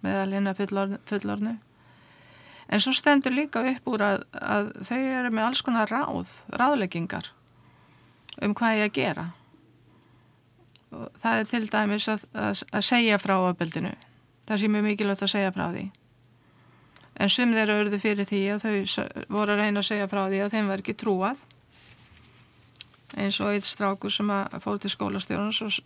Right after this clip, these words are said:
og ætlaði nú loksins að fara að segja frá hvað gengi á heima. Og þá var sagt við hann: "Þetta er ekkert okkar mál hérna, farðu bara út að leika þér."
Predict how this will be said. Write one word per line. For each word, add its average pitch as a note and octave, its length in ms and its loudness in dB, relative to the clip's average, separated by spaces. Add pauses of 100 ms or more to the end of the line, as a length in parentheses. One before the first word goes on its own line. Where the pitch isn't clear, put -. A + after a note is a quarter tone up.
og - 140 -2
ætlaði G3+ 340 0
nú G3 80 0
loksins G3 320 -2
að G3+ 80 -6
fara G3 160 -2
að - 60 -2
segja G3 240 2
frá F#3+ 140 0 (120)
hvað G#3+ 240 -6
gengi G3 280 -2
á F#3+ 120 0
heima. F#3+ 300 0 (1300)
Og G#3 140 -2
þá - 100 0 (300)
var G3+ 120 2
sagt G3 340 0
við G3+ 100 0
hann: G3 220 0
"Þetta A3 240 -4
er G#3 100 -2
ekkert G3+ 240 -6
okkar G3 320 -4
mál F#3 200 -2
hérna, F#3 360 -6 (280)
farðu G#3 260 -4
bara G#3 120 -4
út G3+ 140 -8
að G3 140 -2
leika F#3 240 -6
þér." - 160 -14